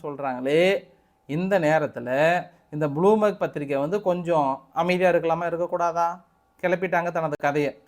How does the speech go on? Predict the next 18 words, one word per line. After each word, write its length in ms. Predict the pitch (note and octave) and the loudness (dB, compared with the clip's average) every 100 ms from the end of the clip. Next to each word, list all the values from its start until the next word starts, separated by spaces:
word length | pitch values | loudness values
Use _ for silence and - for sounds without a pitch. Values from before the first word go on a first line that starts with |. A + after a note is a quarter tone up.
| _ | _
இது 180 | C3 D3 | -8 -4
என்ன 200 | G3 G#3+ | 0 0
பிரமாதம்? 720 | G3+ F3+ F3 E3 G3+ G3+ D3+ - _ _ | 2 2 2 2 0 -2 -8 -18 _ _
நாங்க 400 | - B2+ D#3+ G3 | -10 -2 0 2
போய் 160 | F#3+ G3+ | 0 2
கேட்டு 240 | F3+ F#3+ | 0 0
பார்த்தோம், 720 | F3 D3 C#3+ D#3+ F#3+ D3+ - - _ _ _ | 0 0 0 0 0 -4 -8 -20 _ _ _
எட்டி 280 | D#3+ E3 G#3+ | -6 -2 0
பார்த்தோம். 640 | E3+ C3 C#3+ F3+ F3+ - _ _ _ _ _ | 2 2 0 -2 -4 -6 _ _ _ _ _
கிம் 200 | F#3+ G3+ | -4 2
ஜாங் 180 | G#3 | 2
அன் 100 | G3 F#3 | 2 0
என்ன 140 | F3+ | -2
தெரியுமா 220 | G3 G3 | -2 -4
சொல்லியிருக்கிறாரு? 920 | F#3 F3+ F3 E3+ E3 D#3 E3+ G#3+ F3 C#3 _ _ | -4 -4 -2 0 2 2 2 2 0 -6 _ _
"வீரர்களே, 800 | - C#3 E3+ F3+ F#3 F#3+ E3 D3+ _ _ _ _ _ _ | -4 0 2 4 6 6 2 -4 _ _ _ _ _ _
தயாராக 600 | C3+ C#3+ D#3+ E3+ F3 E3 | 0 6 6 8 6 6
இருங்கள். 420 | D#3 D3+ C#3+ A#2 | 2 0 -2 -4